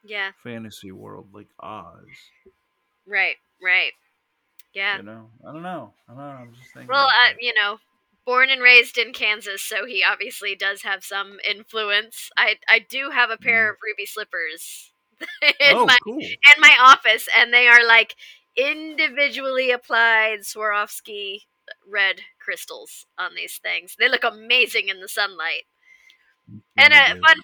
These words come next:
Speaker 1: fact is my feet are the same size that Judy Garland's were when she filmed The Wizard of Oz. I have little teeny feet like she did. <laughs>
Speaker 2: Wow. Wow, that's pretty cool.
Speaker 1: Yeah, so, but I, I do love, uh, you know,
Speaker 2: Mm.
Speaker 1: just being a Kansas girl, like,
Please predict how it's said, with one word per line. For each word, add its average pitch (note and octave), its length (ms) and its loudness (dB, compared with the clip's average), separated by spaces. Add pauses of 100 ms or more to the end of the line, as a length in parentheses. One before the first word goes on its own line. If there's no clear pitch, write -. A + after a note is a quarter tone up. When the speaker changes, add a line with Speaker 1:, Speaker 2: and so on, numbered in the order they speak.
Speaker 1:
fact C#4+ 280 6
is A3+ 160 -8
my G#3 140 0
feet C4 260 -10
are A#3+ 60 -10
the A3 80 -18
same G#3+ 260 -8
size A3 400 -4
that G3+ 140 -14
Judy G3 260 -12
Garland's G3 440 -10
were G3 140 -12
when F#3+ 140 -16
she G3+ 140 -14
filmed A3 520 -14 (760)
The F3 80 -18
Wizard F#3 300 -14
of F3 80 -16
Oz. F3+ 260 -8
I A3+ 60 -8
have G#3 100 -10
little A3 160 -18
teeny G#3 300 -18
feet F#3+ 240 -14
like F#3 140 -14
she A#3 180 -16
did. F#3+ 240 -12
<laughs> G#2+ 40 -20
Speaker 2:
Wow. G2+ 260 -16 (140)
Wow, A2 480 -14
that's G#2+ 220 -20
pretty A2+ 240 -16
cool. A#2 400 -16 (640)
Speaker 1:
Yeah, A3+ 440 -16 (120)
so, - 380 -20
but A3+ 120 -2
I, A3 240 6
I A3+ 40 2
do G#3 240 -8
love, F3+ 300 -6 (340)
uh, - 40 -18 (280)
you G#3+ 120 -2
know, A#3 120 2
Speaker 2:
Mm. - 20 0
Speaker 1:
just F4 220 -8
being B3+ 200 -6
a G#3+ 80 0
Kansas G#3+ 480 -8
girl, F3 340 -6
like, E3+ 320 -6